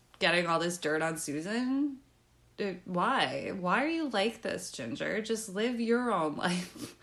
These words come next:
Ricky asks Jennifer who she believes. It does sound like Ginger has something against Susan. Jennifer explodes a little bit.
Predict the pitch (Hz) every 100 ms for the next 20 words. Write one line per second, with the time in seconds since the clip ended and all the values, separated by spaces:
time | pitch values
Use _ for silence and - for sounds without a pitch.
0 | - - - - - - 214 240 240 311
1 | 320 320 - 240 240 - - - 190 196
2 | 190 190 190 185 196 190 180 - 180 170
3 | 160 156 - - 185 202 190 - _ _
4 | _ _ _ - - _ _ - 185 180
5 | 202 226 233 - 233 226 220 196 175 165
6 | 160 147 151 156 143 - 139 - - 135
7 | - - - - - - - - 202 185
8 | 196 226 226 254 254 240 233 - - 165
9 | 156 160 - - - 147 135 123 - -